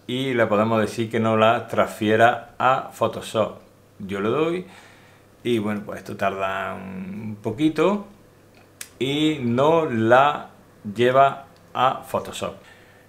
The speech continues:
Ya la tenemos aquí en Photoshop y como veis, pues aquí la imagen, pues nos la abre como en un formato tif a dieciséis bits, ¿no?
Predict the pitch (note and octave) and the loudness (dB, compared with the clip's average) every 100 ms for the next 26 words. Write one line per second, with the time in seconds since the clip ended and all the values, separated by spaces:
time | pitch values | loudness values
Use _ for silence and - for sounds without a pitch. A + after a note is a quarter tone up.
0 | _ _ A2 D#3 E3 B2 G#2+ C3+ C3 A#2 | _ _ 2 6 6 4 2 2 0 0
1 | C#3+ B2+ C#3 C3+ - F3 E3 - - C3+ | -2 0 0 -2 2 4 4 2 -4 -4
2 | D3 C#3 B2 B2 D3+ D3 F3 F#3+ - - | -4 -2 0 0 0 0 -4 -8 -12 -2
3 | C3 D3 - A#2+ A2+ C#3+ C3+ B2+ C#3 D3 | 0 0 -2 -4 -4 -2 0 0 -2 -4
4 | B2+ D3 C#3+ A#2 B2+ C3 B2+ A2+ G#2+ A#2 | -4 -6 -8 -4 -2 0 0 0 2 2
5 | C3 A#2 A#2 A2 G#2+ G#2+ A#2+ A2+ A#2 G#2 | 0 -4 -2 0 0 0 -2 -6 -4 0
6 | A2 A2+ G2 A2 A#2 B2+ B2+ - - - | 0 -2 -6 -4 -4 -4 -8 -16 -20 -16
7 | G#2 G2+ F#2+ F#2 F#2 F2+ F2+ F2+ F2+ F2+ | -8 -4 -4 -4 -4 -6 -10 -14 -16 -18
8 | F2+ F2+ F#2+ F#2 - E2+ - G2+ F#2 G2 | -18 -16 -10 -10 -12 -16 -8 -6 -6 -6
9 | C3 - - - _ _ - - - _ | -8 -8 -16 -20 _ _ -20 -20 -20 _
10 | _ - A2 A#2 | _ -10 -6 -6